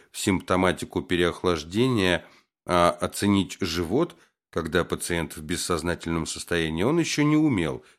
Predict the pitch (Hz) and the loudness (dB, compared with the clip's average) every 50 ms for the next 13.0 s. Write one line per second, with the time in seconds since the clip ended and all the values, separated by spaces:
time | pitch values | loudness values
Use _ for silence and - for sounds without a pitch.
0 | _ - - 101 101 101 98 120 160 147 147 151 151 143 139 - 156 156 175 170 | _ -4 0 2 2 2 4 2 2 2 2 2 0 0 0 0 0 0 0 0
1 | 170 - 82 73 - - - 65 60 - _ _ _ _ _ _ _ _ _ _ | 0 -2 -4 -4 -4 -8 -10 -10 -10 -12 _ _ _ _ _ _ _ _ _ _
2 | _ _ _ _ _ _ _ _ _ _ - - - 120 120 117 131 147 147 147 | _ _ _ _ _ _ _ _ _ _ -4 2 2 4 4 6 4 6 6 4
3 | 143 139 139 135 135 135 127 135 135 139 139 127 117 120 139 143 143 135 123 123 | 4 4 4 4 4 6 6 6 6 6 4 4 2 2 4 4 4 4 2 0
4 | 135 123 127 131 123 - 120 117 - - 139 139 135 - - 151 143 127 95 78 | 2 2 2 2 0 0 -2 -4 -2 2 2 2 2 0 -2 -4 0 0 0 0
5 | 67 - - - _ _ _ _ _ _ _ _ _ - - 87 - - 123 127 | 0 -2 -6 -10 _ _ _ _ _ _ _ _ _ -6 -6 -6 -2 0 2 2
6 | 131 131 131 - - 127 113 127 135 123 - - - 123 123 123 120 131 131 131 | 2 2 2 0 0 2 4 4 2 2 0 -2 2 4 4 4 4 2 2 2
7 | 131 123 120 - 127 120 117 - - 120 117 - - 147 165 160 147 120 110 95 | 2 0 2 2 0 0 0 0 -4 -4 -4 -4 -2 0 2 2 4 4 2 2
8 | 85 92 107 113 127 143 135 139 - 127 123 120 - 147 151 151 135 120 98 85 | 2 2 2 4 4 4 2 0 -2 -4 -4 -2 0 0 0 2 2 2 2 2
9 | - - 82 73 71 67 - - _ _ _ _ _ _ _ _ _ _ - - | 0 -2 -6 -6 -6 -6 -8 -10 _ _ _ _ _ _ _ _ _ _ -6 0
10 | 95 95 87 - - - 101 90 - - 92 92 92 101 95 - 90 90 95 92 | 0 2 2 0 0 -2 -2 -2 -4 -4 -4 -2 -2 -2 -2 -2 -2 0 0 -2
11 | 90 - 98 101 101 92 82 90 92 90 80 87 95 98 92 90 87 87 90 90 | -2 -2 0 2 2 2 2 0 -2 -2 -2 0 0 0 0 0 0 0 0 0
12 | 87 85 95 92 90 85 - - 104 101 - - 139 135 110 90 80 - - | 0 0 0 -2 -2 -2 -2 -2 -2 -2 -2 -2 -2 0 0 0 0 -2 -4